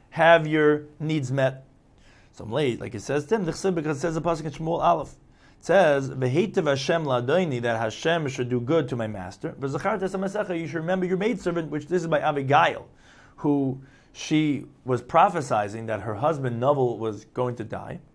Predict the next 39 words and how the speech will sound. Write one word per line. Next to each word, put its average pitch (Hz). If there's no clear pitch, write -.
And 131
therefore, 170
in 180
her 190
words, 202
she 175
alluded 196
to 226
David 208
that 180
he 196
should 208
remember 202
her 196
beauty 196
and 170
that 165
he 175
should 170
want 170
her 139
when 147
she's 139
going 143
to 139
be 147
single 160
again. 135
So 131
although 127
that 117
right 123
now 127
she's, 113
uh, 104
humble, 139
she's, 113
meaning 123
she's 110